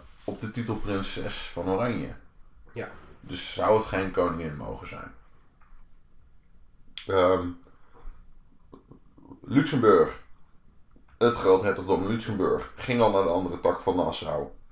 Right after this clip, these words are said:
Speaker 1: Want destijds is er gezegd van, goh,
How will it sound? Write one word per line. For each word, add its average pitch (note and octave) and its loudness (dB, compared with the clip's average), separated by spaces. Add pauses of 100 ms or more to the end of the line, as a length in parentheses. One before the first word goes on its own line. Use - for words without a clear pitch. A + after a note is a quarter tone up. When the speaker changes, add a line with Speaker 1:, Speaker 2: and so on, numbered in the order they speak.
(680)
Speaker 1:
Want F#2+ 2
destijds G2 4
is F2+ -4
er E2+ -8
gezegd F2 -2
van, E2+ -6
goh, - 0